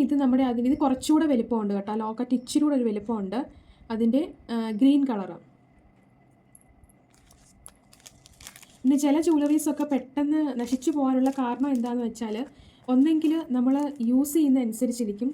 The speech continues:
നമ്മളുടെ, ആ, നമ്മൾ യൂസ് ചെയ്യുന്ന അനുസരിച്ചും അതുപോലെ ആ ഒരു മെറ്റീരിയലിൻ്റെ ക്വാളിറ്റി അനുസരിച്ചും ഒക്കെ ഇരിക്കും.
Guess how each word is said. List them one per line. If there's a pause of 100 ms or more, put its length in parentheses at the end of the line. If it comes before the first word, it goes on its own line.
(360)
നമ്മളുടെ, (220)
ആ, (140)
നമ്മൾ (100)
യൂസ്
ചെയ്യുന്ന
അനുസരിച്ചും
അതുപോലെ (100)
ആ
ഒരു
മെറ്റീരിയലിൻ്റെ
ക്വാളിറ്റി
അനുസരിച്ചും
ഒക്കെ
ഇരിക്കും.